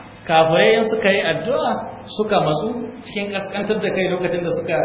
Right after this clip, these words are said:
ji jiki, su ma Allah ya ga dama yana amsa musu. Amma dai musulmi kan mumini shi tabbas Allah na amsa masa addu'arsa.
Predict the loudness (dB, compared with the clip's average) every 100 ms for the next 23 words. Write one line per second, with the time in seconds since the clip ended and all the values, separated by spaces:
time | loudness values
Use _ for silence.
0 | -2 -2 -2 -2 -2 -4 -4 -8 -12 -14
1 | -14 -14 -16 -18 -18 -18 -18 -14 -4 2
2 | 4 6 6 6 4 2 2 -2 -4 -4
3 | -4 -6 -10 -14 -14 -12 -12 -12 -12 -14
4 | -16 -18 -20 -20 -20 -18 -18 -20 -20 -20
5 | -20 -20 -20 -20 -20 -20 -20 -20 -20 -20
6 | -20 -20 -20 -20 -20 -16 -14 -14 -18 -20
7 | -20 -20 -20 -20 -4 2 6 8 8 8
8 | 8 4 0 -2 -2 -2 0 0 0 0
9 | -2 -4 -6 -8 -6 -6 -6 -8 -10 -10
10 | -6 -2 -2 -2 -4 -6 -6 -6 -10 -12
11 | -14 -14 -14